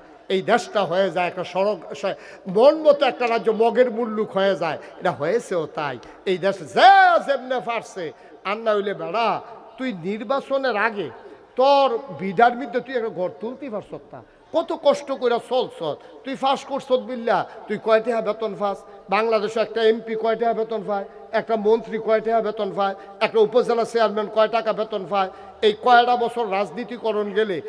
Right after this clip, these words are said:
এমন টাকা, টাকা, মালয়েশিয়া বাড়ি, তারপরে আপনার এ-, এ-, এ-, এই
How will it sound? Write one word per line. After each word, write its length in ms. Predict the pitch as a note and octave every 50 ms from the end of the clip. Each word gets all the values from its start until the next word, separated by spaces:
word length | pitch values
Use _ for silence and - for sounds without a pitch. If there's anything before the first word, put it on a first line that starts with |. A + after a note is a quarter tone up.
| - - - - - -
এমন 460 | G3+ G#3+ A#3+ C4 D4 D4+ D4+ D4 C#4
টাকা, 460 | G#3 - C4 C4+ C4+ C4 C4+ C4+ B3+ A#3+ - - -
টাকা, 400 | A#3+ B3+ B3+ - A#3 F#3 C#3 A#2 - - - - - -
মালয়েশিয়া 640 | D#3 F#3 A3+ B3 B3+ B3 A#3+ - - G#3+ G#3+ G3+
বাড়ি, 280 | F3+ D#3+ F3+ F3 D3 C#3+ A2+ - - - - - -
তারপরে 440 | - B3 B3 A#3+ G#3+ F3+ A3+ A3+ A3
আপনার 300 | A3 G3+ G3 A3+ A3 G#3
এ-, 240 | A#3+ - A3+ A#3 A#3+
এ-, 180 | A3+ A3 A#3 A3+
এ-, 180 | A3+ A3+ A3+ A3
এই 220 | A3 A3+ A3 A3